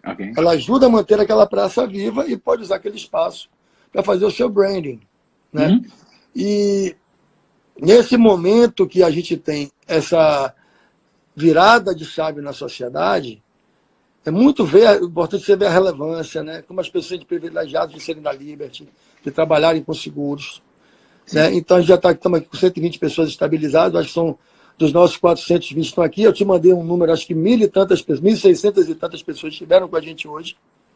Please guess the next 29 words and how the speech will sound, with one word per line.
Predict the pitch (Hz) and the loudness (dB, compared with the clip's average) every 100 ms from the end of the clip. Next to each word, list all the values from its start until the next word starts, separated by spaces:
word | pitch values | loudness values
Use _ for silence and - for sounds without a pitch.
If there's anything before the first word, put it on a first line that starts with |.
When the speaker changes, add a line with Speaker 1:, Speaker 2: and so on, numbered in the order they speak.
| _ _ | _ _
Speaker 1:
Nossa. | - 139 302 - 92 - _ _ - | -6 -4 -2 -6 -14 -18 _ _ -2
Speaker 2:
E | 180 | 4
eu | 180 | 6
vou | 196 | 4
te | 202 | 4
passar | 180 202 | 0 2
Speaker 1:
É. | 185 | 2
Speaker 2:
depois, | 175 175 185 160 | 2 6 4 4
ó, | 165 | 0
todas | 202 208 | 4 2
essas | - 185 | 2 -2
pessoas | - 151 180 | -2 -2 -2
tiveram. | - 175 | 0 -2
Se | 156 | 2
eu | 214 | 2
não | 208 208 | 2 2
perdi | 175 170 | 0 2
o | 180 | 0
arquivo | - 185 190 | 0 -8 -8
nessa | 170 151 156 | -10 -10 -10
ida | 175 | -8
e | 160 | -12
vinda, | 123 185 | -12 -14
que | 180 | -14
eu | 160 | -14
tomei | 160 156 | -16 -16
um | |
susto | 156 - 156 - | -16 -18 -18 -14
também. | 160 165 226 | -12 -12 -12